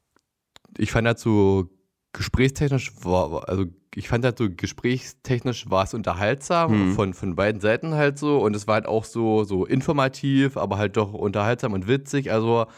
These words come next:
Speaker 1: ich würd ganz ehrlich meinen, das war die erste Folge, wo halt wirklich alles so, so, so richtig rund war und, und ich fand den halt auch sehr, sehr sympathisch und wen ich halt auch,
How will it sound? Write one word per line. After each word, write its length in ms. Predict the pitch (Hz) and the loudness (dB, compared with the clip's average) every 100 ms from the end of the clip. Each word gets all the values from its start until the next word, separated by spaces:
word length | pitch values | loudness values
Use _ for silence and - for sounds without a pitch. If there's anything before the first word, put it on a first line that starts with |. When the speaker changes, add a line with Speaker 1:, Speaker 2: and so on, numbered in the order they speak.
| - - _ _ - 98 - _ - - | -20 -20 _ _ -18 -18 -18 _ -16 -10
Speaker 1:
ich 180 | 107 127 | -8 -4
würd 140 | 143 | -2
ganz 160 | 160 123 | -2 -2
ehrlich 160 | 139 | -2
meinen, 240 | 135 123 98 | 0 0 0
das 200 | 139 160 | -2 0
war 60 | |
die 120 | 127 | 0
erste 220 | - 139 143 | 0 -2 -2
Folge, 360 | 135 131 101 | -2 -2 0
wo 120 | 107 | 0
halt 120 | 131 127 | 0 -2
wirklich 280 | 120 - 117 | -10 -6 -2
alles 260 | 139 143 | -2 0
so, 220 | 139 127 | 2 2
so, 220 | 110 113 104 | 2 0 0
so 60 | 117 | -4
richtig 240 | 139 110 | -6 -2
rund 280 | 104 139 - | 0 0 0
war 140 | 135 123 | 0 0
und, 100 | 107 | -4
und 120 | 101 | -6
ich 80 | - | -4
fand 180 | 120 117 | -2 -2
den 120 | 113 | -2
halt 120 | 113 | -2
auch 200 | 104 98 | -4 -4
sehr, 180 | 95 117 | -2 -2
sehr 100 | 117 | 0
sympathisch 500 | 110 95 113 113 120 | -2 -2 -4 -4 -4
und 120 | 104 | -4
wen 120 | 104 113 | -4 -6
ich 100 | 113 | -8
halt 120 | - | -4
auch, 300 | 110 120 | -2 -2